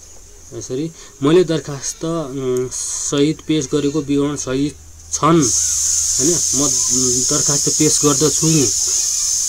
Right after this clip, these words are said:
यदि यसमा क्लिक गरिसकेपछि यहाँ तपाईँलाई पपअप बक्स, अ, एउटा देखाउँछ, "मैले दरखास्त सहित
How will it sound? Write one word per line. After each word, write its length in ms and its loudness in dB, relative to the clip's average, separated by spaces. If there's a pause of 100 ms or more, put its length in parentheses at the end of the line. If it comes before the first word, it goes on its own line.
(360)
यदि 240 4
यसमा 180 2
क्लिक 240 2
गरिसकेपछि 580 0
यहाँ 180 4
तपाईँलाई 220 -2
पपअप 420 0
बक्स, 240 0
अ, 1000 -4
एउटा 160 -2
देखाउँछ, 420 0 (480)
"मैले 220 4
दरखास्त 640 -4
सहित 400 0